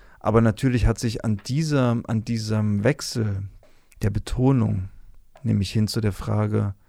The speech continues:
was ist meine Identität, was ist meine Existenz, seitdem jetzt auch nicht viel verändert. Also ich würde dir zustimmen, dass das eigentlich ein sehr modernes Thema ist. Warum er jetzt nicht so vorkommt, schwer zu sagen.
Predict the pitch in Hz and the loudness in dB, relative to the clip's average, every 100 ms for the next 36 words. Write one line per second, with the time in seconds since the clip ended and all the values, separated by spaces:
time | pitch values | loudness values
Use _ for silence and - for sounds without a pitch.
0 | _ _ _ _ _ _ _ _ 101 98 | _ _ _ _ _ _ _ _ -4 -2
1 | - 107 104 110 107 107 98 101 - 113 | -2 0 2 0 -2 -2 -2 -6 -6 -4
2 | 107 101 104 104 104 104 101 - 104 - | -2 -2 -4 -4 -2 -2 -4 -6 -10 -8
3 | - 107 107 - - _ - - 110 101 | -4 -2 -2 -6 -18 _ -16 -2 0 4
4 | 123 117 - 104 107 - - 104 - 117 | 6 4 2 2 0 -2 -4 -6 -4 -2
5 | 107 110 - 110 98 127 123 117 - 135 | 0 -2 -2 -2 0 0 2 0 -2 -4
6 | 127 131 113 104 - 117 - - - - | -2 -2 -2 -2 -4 -4 -6 -10 -20 -20
7 | - - - 107 110 117 98 113 110 107 | -20 -14 -4 -2 -2 -2 0 0 0 0
8 | 110 110 139 135 - - 127 123 120 120 | 0 0 0 -2 -6 -4 -2 -2 -2 -6
9 | 120 - - - - - - - - - | -8 -12 -14 -18 -20 -20 -20 -20 -20 -20
10 | - - - - - - 90 113 123 113 | -20 -20 -20 -20 -8 -2 0 4 6 6
11 | 107 120 107 - - - 123 - 123 117 | 4 0 -2 -4 -4 0 0 0 -2 0
12 | 113 - - 110 - 107 101 101 95 90 | -2 -4 -2 -2 -2 -2 0 0 0 -4